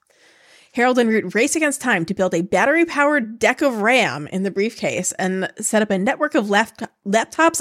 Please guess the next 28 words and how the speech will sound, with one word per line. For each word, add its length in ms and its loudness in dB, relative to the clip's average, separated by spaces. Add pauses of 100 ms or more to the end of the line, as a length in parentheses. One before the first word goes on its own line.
(100)
on 260 4 (100)
ice 460 -4 (320)
to 140 0
compress 420 0
the 80 -2
machine 560 -2 (380)
using 320 0
Caleb's 400 2
algorithm 640 -2 (200)
and 200 2
store 260 2
it 60 0
in 80 0
the 40 0
b-, 240 -2
briefcase. 760 -4 (420)
Well, 420 4 (160)
not 220 4
the 60 4
whole 240 6
machine, 560 -4
but 320 2
at 160 2
least 240 0
its 160 -6
core, 360 -2
enough 280 -2
for 140 -10